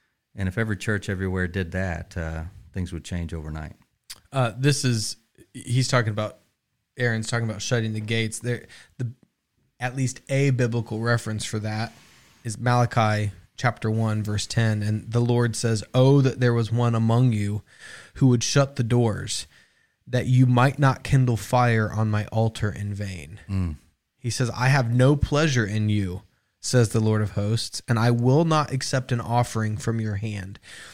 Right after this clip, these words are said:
Speaker 1: Right.
Speaker 2: So in this context, like, the very thing that the pastor feels like they're doing and the very thing that they're called to,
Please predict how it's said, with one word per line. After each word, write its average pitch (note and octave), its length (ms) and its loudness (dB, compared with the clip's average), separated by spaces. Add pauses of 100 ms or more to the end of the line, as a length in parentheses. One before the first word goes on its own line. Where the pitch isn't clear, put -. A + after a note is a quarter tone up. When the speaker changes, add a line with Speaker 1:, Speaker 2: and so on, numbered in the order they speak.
(100)
Speaker 1:
Right. F2 240 -8
Speaker 2:
So C#3 220 0
in C3+ 160 2
this C#3+ 160 2
context, D3+ 640 -2
like, B2 220 -2
the B2+ 100 0
very C3+ 420 0
thing C3+ 300 -2
that A#2 160 -6
the A2+ 60 -10
pastor B2 440 -4
feels C3 340 -4
like B2 180 -2
they're A2 140 -4
doing G#2+ 480 -4 (1120)
and B2 120 -2
the B2 60 2
very C#3 220 2
thing C3 220 -2
that A#2+ 120 -4
they're A2+ 100 -6
called D3 420 -2
to, A2+ 340 -4